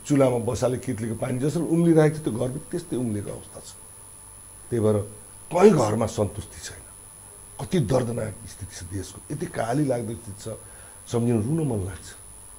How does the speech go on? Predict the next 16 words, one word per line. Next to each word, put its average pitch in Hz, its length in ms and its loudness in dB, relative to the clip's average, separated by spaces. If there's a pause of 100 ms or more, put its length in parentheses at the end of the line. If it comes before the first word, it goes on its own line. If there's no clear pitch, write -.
(260)
म - 100 -6
अस्ति 123 240 -2
एउटा 120 220 -2 (600)
कार्यक्रममा, 107 460 2 (280)
नयाँ 123 220 10
गाउँ 107 160 6
कार्यक्रममा 95 440 -4
भावुक 107 380 4
भए 110 100 0
हुँदाहुँदै 101 440 0 (320)
आँसु 127 280 -4
पनि 151 140 -6
आइदियो। - 320 -12 (1900)
यस्तो 175 240 2
अवस्था 147 300 4
छ 101 80 -6